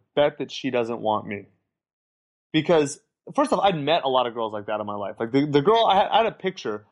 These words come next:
I had a couple models in my head of girls, uh, models of, of what these girls were like, 'cause I've met them, and a couple of them I can remember. Like, I probably dated a couple in my early twenties, but I was nowhere near mature enough to figure it out.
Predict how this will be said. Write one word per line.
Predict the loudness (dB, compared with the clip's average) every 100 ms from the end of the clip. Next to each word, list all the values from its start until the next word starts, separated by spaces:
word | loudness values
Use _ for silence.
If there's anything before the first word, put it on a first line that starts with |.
| 0
I | 0
had | 2
a |
couple | 0 -2
models | 0 2 2 -2
in | -4
my | -2
head | 0 0
of | 0
girls, | 0 2 2 -2 -12 _
uh, | 0 0
models | 2 2 2 0
of, | -2
of | -2 -2
what | 2 0
these | 0 -6 0
girls | 0 2
were | 2
like, | 2 2
'cause | 0
I've | 2
met | 2 -2 -2
them, | -8 -10 _ -2
and | -2
a |
couple | 2 2 2 2 2
of | 2
them | -2 -6 -8 -2
I | -2
can | 0 0
remember. | 0 2 2 2 0 -6 _ _
Like, | 2
I | 4 2
probably | 0 0 2
dated | 0 0
a | 0
couple | -2 -2 -2
in |
my | -2 0
early | 0 0
twenties, | 0 0 0 2
but | 4
I | 4
was | 2
nowhere | 0 2 2
near | 0
mature | -2 2 2
enough | 2 -2
to | -4
figure | 0 4
it | 4
out. | 4